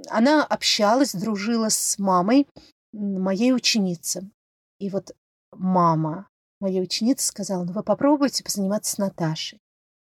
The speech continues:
То есть, видимо, где-то у нее, несмотря на то, что она получила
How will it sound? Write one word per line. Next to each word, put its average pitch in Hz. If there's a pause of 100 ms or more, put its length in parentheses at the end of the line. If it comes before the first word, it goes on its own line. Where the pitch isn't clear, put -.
(480)
То 240
есть, - (100)
видимо, 254
где-то 254
у 254
нее, 254 (280)
несмотря 254
на 247
то, 269
что -
она 208
получила 226